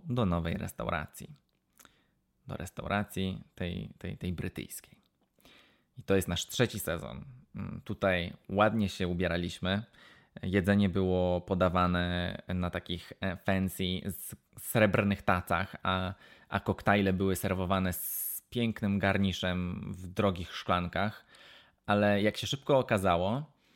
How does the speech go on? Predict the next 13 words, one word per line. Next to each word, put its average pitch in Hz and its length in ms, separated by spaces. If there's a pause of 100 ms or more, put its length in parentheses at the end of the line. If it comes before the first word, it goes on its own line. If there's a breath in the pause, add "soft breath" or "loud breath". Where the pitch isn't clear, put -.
(420 soft breath)
to 101 460 (120)
tak 98 160
zwany 104 260
head 104 240
office, 98 480
czyli, 92 420
czyli 98 220
centrala 101 560
tej 95 180
sieciówka, 95 640 (260 soft breath)
y, 113 80
tej 98 140
sieciówki, 101 560